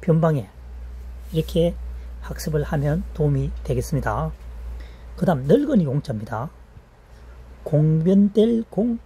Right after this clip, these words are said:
기두죠. 기두, 날개 깃. 날개 깃은 길죠. 그래서 늙어, 공변되게 공통적으로 늙은이가 되면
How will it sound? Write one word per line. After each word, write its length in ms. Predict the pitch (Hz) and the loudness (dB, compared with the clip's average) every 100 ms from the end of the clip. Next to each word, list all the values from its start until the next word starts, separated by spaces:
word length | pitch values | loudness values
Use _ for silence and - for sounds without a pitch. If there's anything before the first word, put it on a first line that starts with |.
| - - - - - | -16 -20 -20 -20 -4
기두죠. 560 | 151 170 156 104 117 - - - - - - - - - - | 0 2 0 0 -4 -6 -18 -20 -20 -20 -20 -20 -20 -20 -6
기두, 320 | - 139 135 | 0 2 2
날개 280 | 107 127 139 | 0 2 2
깃. 260 | - 139 110 - - - - - - | 2 -2 -6 -10 -20 -20 -20 -6 0
날개 260 | 127 143 | 2 4
깃은 300 | - 170 135 | 2 -2 -4
길죠. 440 | - 131 135 139 170 - - - - | -2 -2 0 -2 -4 -10 -20 -20 -20
그래서 280 | - 165 220 - - - - - - | -4 -2 -2 -8 -20 -20 -20 -20 2
늙어, 720 | 170 302 262 214 202 202 208 - | 4 6 4 4 6 4 2 0
공변되게 720 | 135 139 180 233 214 120 104 - - - - - - - | 2 4 4 4 2 0 -4 -14 -20 -20 -20 -20 -20 -16
공통적으로 1080 | - 196 220 - 185 175 151 123 147 233 294 - - - - - - - - | 2 4 4 2 2 2 0 0 0 -2 -4 -12 -20 -20 -20 -20 -20 -20 2
늙은이가 500 | 165 196 165 135 117 | 4 4 4 0 -2
되면 480 | - 165 196 170 | 0 4 4 2